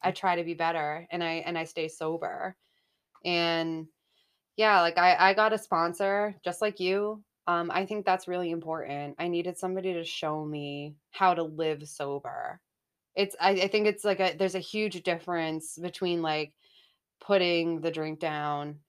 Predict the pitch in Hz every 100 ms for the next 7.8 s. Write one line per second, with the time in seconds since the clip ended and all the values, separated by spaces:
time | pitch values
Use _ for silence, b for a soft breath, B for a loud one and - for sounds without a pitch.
0 | - 175 170 175 160 156 156 156 147 143
1 | 147 156 147 131 87 90 170 170 175 165
2 | 190 180 175 196 - 170 156 - - 175
3 | 160 151 165 151 165 190 185 - 277 330
4 | - - 151 156 175 165 147 208 208 214
5 | 190 190 254 262 233 233 269 226 226 220
6 | 214 151 180 170 170 170 - 190 175 147
7 | 147 - 139 - 160 - -